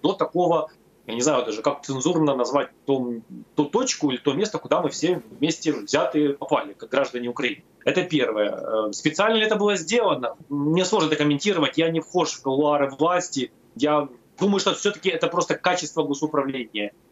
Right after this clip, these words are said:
Крайне неудовлетворительное на всех уровнях. Э, ни для кого не секрет здесь в Украине,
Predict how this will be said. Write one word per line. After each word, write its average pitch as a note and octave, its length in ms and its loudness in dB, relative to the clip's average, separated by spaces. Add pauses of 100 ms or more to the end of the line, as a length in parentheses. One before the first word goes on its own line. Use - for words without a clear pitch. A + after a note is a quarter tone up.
(300)
Крайне E3+ 380 2
неудовлетворительное D3+ 960 2
на C#3 100 4
всех D3+ 340 -2
уровнях. A#2+ 680 -2
Э, A2 540 2
ни C#3 100 4
для D#3+ 140 2
кого F3 200 2
не E3+ 80 0
секрет D#3+ 380 0
здесь C#3 220 -2
в C3+ 40 -6
Украине, C#3+ 500 2